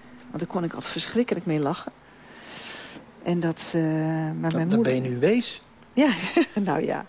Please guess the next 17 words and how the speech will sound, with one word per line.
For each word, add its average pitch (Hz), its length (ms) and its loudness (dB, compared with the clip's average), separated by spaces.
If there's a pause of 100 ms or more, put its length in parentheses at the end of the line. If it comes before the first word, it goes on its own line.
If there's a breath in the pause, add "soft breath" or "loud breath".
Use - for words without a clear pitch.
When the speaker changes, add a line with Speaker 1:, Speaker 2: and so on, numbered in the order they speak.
Speaker 1:
dat - 160 -6
vind 156 140 0
ik - 100 -4
ook 139 160 0
onzin. 147 400 -4
Het 147 120 -4
hoort 147 280 0
allemaal - 240 0
zo. 151 280 -2 (360 loud breath)
Maar 240 120 2
ik - 60 -2
heb 214 120 4
geen 233 240 2
ouders - 300 2
meer, 180 180 2
nee. 165 200 -6 (320)
Nee. 170 220 -6